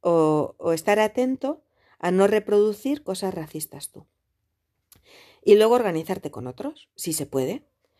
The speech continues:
Entonces, si hay, eh, asociaciones o si hay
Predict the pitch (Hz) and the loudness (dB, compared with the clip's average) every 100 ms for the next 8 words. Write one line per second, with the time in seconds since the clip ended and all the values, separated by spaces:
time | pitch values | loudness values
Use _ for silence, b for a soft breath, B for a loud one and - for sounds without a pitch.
0 | b b - 175 180 196 - - - 160 | b b 2 4 4 2 -6 -8 -2 2
1 | 165 180 190 - 165 160 156 - 165 160 | 2 4 2 0 0 2 2 0 -4 -6
2 | 151 147 190 190 196 180 175 180 185 - | -8 -4 2 2 2 -2 -2 -2 -4 -6
3 | - 156 156 156 165 175 180 | -8 -6 -2 0 0 0 -2